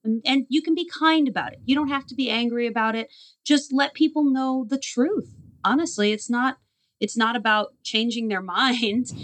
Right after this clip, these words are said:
You know, they can feel whatever they want to feel, but if they're gonna say facts, you might as well make sure they have the right ones. So those are some,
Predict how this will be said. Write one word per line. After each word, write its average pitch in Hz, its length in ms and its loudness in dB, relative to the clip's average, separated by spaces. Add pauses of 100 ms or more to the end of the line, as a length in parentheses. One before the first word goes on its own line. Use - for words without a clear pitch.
(120)
You 240 100 4
know, 226 120 4
they 269 120 2
can 269 160 2
feel 349 360 2
whatever 226 260 2
they 190 120 0
want 214 240 2
to 180 100 -10
feel, - 300 -8 (240)
but 220 240 4 (380)
if 208 140 -2
they're 202 140 -2
gonna 269 220 4
say 214 260 0
facts, 202 640 -4
you 190 100 -4
might 190 120 4
as 185 80 -2
well 190 100 0
make 180 140 -2
sure 180 140 -2
they 175 80 0
have 165 160 -4
the 160 80 -4
right 156 220 -4
ones. - 240 -8
So 240 80 2
those 311 180 2
are 320 80 0
some, 214 220 0